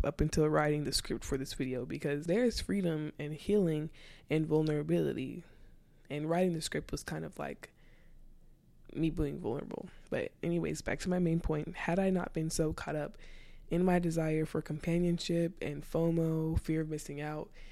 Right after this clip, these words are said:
in the physical realm, had I not been so consumed with trying to make something fit me that wasn't my size,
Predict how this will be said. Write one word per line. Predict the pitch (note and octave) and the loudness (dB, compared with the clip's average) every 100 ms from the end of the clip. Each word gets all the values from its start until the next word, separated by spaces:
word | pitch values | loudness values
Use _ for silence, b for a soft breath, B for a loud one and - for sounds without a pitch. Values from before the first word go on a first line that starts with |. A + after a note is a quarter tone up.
| B - | B -4
in | D#3 | -2
the | |
physical | C#3 E3+ E3+ E3+ D#3+ | 0 0 2 2 2
realm, | D#3 D#3 D#3 | 2 0 -2
had | D#3 D#3 | -2 -2
I | |
not | D#3+ E3+ | -2 0
been | E3+ | 0
so | E3 D#3+ | 0 0
consumed | D#3+ D#3 - G3+ F#3+ F#3 B B B | -2 -4 0 2 2 -2 B B B
with | D#3+ | 0
trying | - F#3+ F3+ F3+ | 4 4 6 6
to | - | 6
make | E3+ - | 4 0
something | - E3+ E3+ D#3+ | 0 0 0 -2
fit | D#3+ - G3 - | -2 0 0 2
me | F3+ F3+ F3 F3 - | 4 4 4 0 -4
that | D#3 D#3 | -2 0
wasn't | E3 E3+ E3 | 2 2 0
my | D3 | 2
size, | D3+ - D#3+ E3 D#3+ D#3+ | 2 2 2 0 0 -4